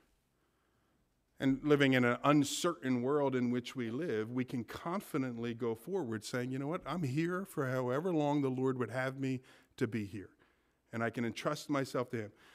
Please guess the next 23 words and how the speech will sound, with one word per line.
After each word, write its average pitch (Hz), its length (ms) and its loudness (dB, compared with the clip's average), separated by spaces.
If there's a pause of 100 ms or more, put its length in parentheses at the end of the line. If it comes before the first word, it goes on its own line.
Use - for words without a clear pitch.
(160)
Obviously 156 320 0
being 147 300 2
wise, 127 640 0
using 127 500 -4 (920)
wisdom 143 500 6
as 127 160 2
we 135 60 4
make 127 240 4
decisions 127 500 0
about 120 300 2
what 120 160 -2
we, 120 160 0 (100)
where 131 180 2
we 120 120 0
go 120 260 2
and 110 100 -2
what 113 120 -2
we 120 100 -4
do 117 240 -2
and 110 100 -2
things 113 240 -6
like 107 220 -4
that. 101 300 -6